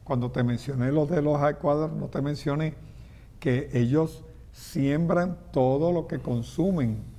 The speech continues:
o sea que, eh, eh, eh, todo lo que ellos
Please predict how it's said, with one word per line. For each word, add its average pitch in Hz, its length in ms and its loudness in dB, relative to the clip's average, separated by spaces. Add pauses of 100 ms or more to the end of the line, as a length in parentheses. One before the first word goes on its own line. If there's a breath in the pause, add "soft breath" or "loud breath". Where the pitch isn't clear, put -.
(140)
o - 40 -20
sea 139 180 0
que, 135 140 -2 (500 loud breath)
eh, 131 140 2
eh, - 20 -2
eh, 139 760 -2 (160)
todo 175 280 4
lo 185 140 0
que 170 240 0
ellos 180 220 -2